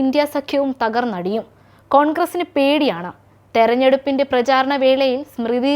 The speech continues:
ഇറാനി തുടരെ ഉപയോഗിച്ച വാക്കുകളാണിവ. തന്റെ എതിരാളിയായി അമേഠിയിൽ ഗാന്ധി കുടുംബത്തിന്റെ വിശ്വസ്തനായ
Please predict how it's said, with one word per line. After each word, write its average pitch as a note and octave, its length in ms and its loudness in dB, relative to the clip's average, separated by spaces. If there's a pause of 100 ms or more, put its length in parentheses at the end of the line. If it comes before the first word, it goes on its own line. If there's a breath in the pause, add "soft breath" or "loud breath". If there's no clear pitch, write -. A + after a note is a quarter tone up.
ഇറാനി C4+ 320 -2 (140)
തുടരെ B3+ 420 0
ഉപയോഗിച്ച C4 420 0 (140)
വാക്കുകളാണിവ. G3+ 640 -6 (420 soft breath)
തന്റെ D4 220 2 (120)
എതിരാളിയായി F4+ 680 2 (140)
അമേഠിയിൽ D#4+ 540 -2 (120)
ഗാന്ധി C#4+ 400 0
കുടുംബത്തിന്റെ D4 640 -2
വിശ്വസ്തനായ C#4+ 800 -4